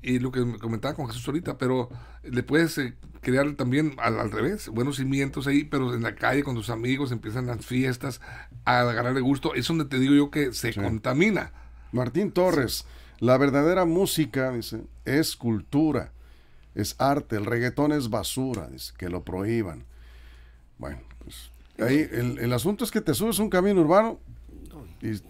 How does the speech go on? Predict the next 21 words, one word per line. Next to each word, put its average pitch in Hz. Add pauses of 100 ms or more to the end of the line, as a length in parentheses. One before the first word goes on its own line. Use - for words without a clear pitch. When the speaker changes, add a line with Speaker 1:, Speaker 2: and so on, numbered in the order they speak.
(120)
Speaker 2:
música 123
reggaetón 117
o 131
narcocorrido, 95 (580)
¿sí? 110 (400)
Eh, 120
a 123
donde 170
vayas 196
está 143
ese 135
tipo 123
de 113
música. 131
Estamos, 135
como 110
decía 110
una 131
persona 110
aquí, 120
invadidos, 123